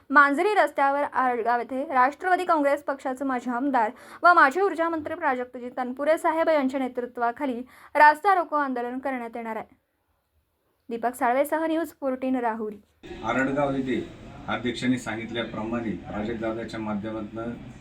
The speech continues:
Speaker 2: सुमारे वीस एकरावरती आरडगाव ग्रामपंचायतीने जागा दिल्यानंतर बावीस कोटी रुपये खर्च करून मुख्यमंत्री सौर कृषी योजनेअंतर्गत चार मेगावॅटचा हा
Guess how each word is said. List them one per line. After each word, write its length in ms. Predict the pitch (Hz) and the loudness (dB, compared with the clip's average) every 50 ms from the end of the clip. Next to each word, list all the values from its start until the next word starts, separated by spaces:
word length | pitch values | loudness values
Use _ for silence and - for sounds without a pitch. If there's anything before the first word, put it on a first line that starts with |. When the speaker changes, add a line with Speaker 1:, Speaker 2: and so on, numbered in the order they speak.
| - - - - - - - - - - - - | -20 -20 -20 -20 -18 -18 -18 -18 -16 -16 -14 -14
Speaker 2:
सुमारे 680 | - - 117 113 117 120 123 123 123 123 123 113 - - - - - - - | -12 -8 -6 -2 -2 0 0 2 2 2 0 -2 -4 -8 -16 -20 -20 -14 -6
वीस 260 | 104 120 131 131 - | -2 0 0 0 0
एकरावरती 760 | 127 110 - 117 120 120 120 120 117 107 117 113 98 87 - - - - - - - - - - 95 | -4 -4 -4 -2 -2 -2 0 -2 -2 -2 -2 -2 -2 -2 -6 -10 -18 -20 -20 -20 -20 -20 -20 -14 -10
आरडगाव 420 | 98 104 113 120 117 120 123 120 110 | -8 -6 -4 -4 -2 -2 -2 -2 -2
ग्रामपंचायतीने 680 | 113 110 110 107 104 117 110 107 110 117 110 120 117 | -4 -6 -6 -4 -4 -6 -6 -6 -6 -8 -8 -8 -8
जागा 280 | 107 110 104 104 107 113 | -6 -6 -6 -4 -4 -4
दिल्यानंतर 720 | 104 95 92 98 104 107 107 110 107 107 104 - 113 120 123 - - - - - - - - - | -6 -6 -4 -4 -2 -2 -2 -4 -4 -6 -8 -8 -8 -8 -8 -10 -12 -18 -20 -20 -20 -20 -16 -12
बावीस 440 | 92 90 98 110 117 131 143 143 139 | -8 -6 -4 -2 -2 -2 -2 -4 -6
कोटी 220 | - 143 131 123 135 | -6 -6 -4 -2 0
रुपये 300 | 131 131 - 135 139 - | 0 0 0 -2 -4 -4
खर्च 220 | - 104 90 - | -6 -8 -8 -6
करून 340 | 120 113 - 127 120 101 82 - - - - - - - - - - - - - - - - - - - - - - - - - | -6 -2 0 0 0 0 0 -4 -10 -18 -20 -20 -20 -20 -20 -20 -20 -20 -18 -18 -18 -18 -18 -18 -18 -18 -18 -18 -18 -18 -14 -10
मुख्यमंत्री 640 | - 113 - - - 131 127 123 110 123 131 135 131 | -10 -10 -8 -4 0 0 2 2 2 0 2 2 2
सौर 280 | - - - 120 117 107 | 0 0 -4 -4 -4 -4
कृषी 680 | 107 117 113 107 - 113 117 117 117 117 113 113 110 - - - - | -6 -8 -8 -8 -6 -4 -2 -2 -2 -2 -4 -6 -8 -12 -16 -14 -6
योजनेअंतर्गत 880 | 107 113 113 113 113 117 113 110 107 107 - 113 110 107 107 113 117 117 110 - - - - - - - - - - - - - - - | -2 0 0 0 0 -2 -4 -4 -4 -4 -6 -6 -6 -4 -4 -4 -6 -6 -8 -10 -16 -20 -20 -20 -18 -20 -20 -20 -20 -20 -20 -20 -18 -12
चार 220 | - 127 127 135 - | -6 -2 0 2 2
मेगावॅटचा 680 | 131 123 117 104 120 117 117 110 104 - - 113 101 90 85 - - - - - - - | 2 0 0 0 -2 -2 -2 -2 -4 -6 -6 -6 -6 -6 -8 -10 -14 -16 -18 -18 -14 -8
हा 280 | 113 113 117 123 123 | -4 -2 -2 -2 -2